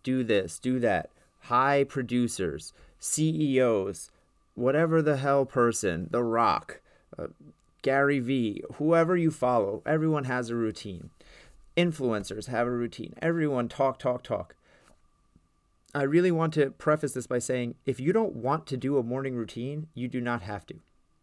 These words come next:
If what I'm saying here does not work for you, do not think that this is something you need to do. This is what works for me.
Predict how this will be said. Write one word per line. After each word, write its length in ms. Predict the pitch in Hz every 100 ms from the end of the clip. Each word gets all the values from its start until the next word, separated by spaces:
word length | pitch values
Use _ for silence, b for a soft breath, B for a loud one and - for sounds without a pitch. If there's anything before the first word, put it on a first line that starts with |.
| _ -
If 160 | 127
what 180 | 123 143
I'm 200 | 170 208
saying 360 | 175 151 156 160
here 220 | 147 160
does 160 | 135 117
not 220 | 131 107
work 200 | 123 -
for 120 | 160
you, 260 | 175 202 -
do 160 | 139 139
not 280 | 147 -
think 380 | - - 160 185
that 240 | 127 127 - _ _ _ 127
this 320 | 113 139 147
is 100 | 127
something 400 | 127 123 135 113
you 180 | 113 107
need 460 | 101 101 101 104
to 120 | - 92
do. 240 | 85 - b b b -
This 180 | 123 139
is 100 | 135
what 160 | 147
works 300 | - 139 -
for 120 | 131
me. 280 | 120 135 214